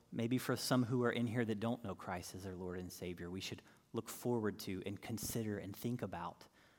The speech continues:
what the Bible says. And if what the Bible says to be true is true, one day we will stand before that judgment throne of God.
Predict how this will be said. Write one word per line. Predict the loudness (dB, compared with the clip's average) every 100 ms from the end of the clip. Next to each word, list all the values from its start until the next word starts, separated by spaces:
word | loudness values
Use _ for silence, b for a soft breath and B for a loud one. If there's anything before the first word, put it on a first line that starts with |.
| B B B _ _
what | -4
the | 0
Bible | 2 2 0
says. | -2 -2 -4 -6 -10 -16 _ _ _ _ _
And | -4 -4 0
if | -2 -2 -12 -20 b b b
what | -6
the | 0
Bible | 2 2
says | 0 -2 -2 -4
to | -6
be | -4
true | -2 -2 2
is | 2 2 0
true, | -6 -4 -4 -6 -10 B B B B B _ _ -4
one | 2 4 4
day | 2 -2 -6 -8 -18 -20 _ _ _ _ _ _ _ _
we | -4
will | -2
stand | 0 0
before | 0 -4 -4
that | -4
judgment | -4 -6 -8 -10
throne | -10 -10
of | -10
God. | -10 -10 -12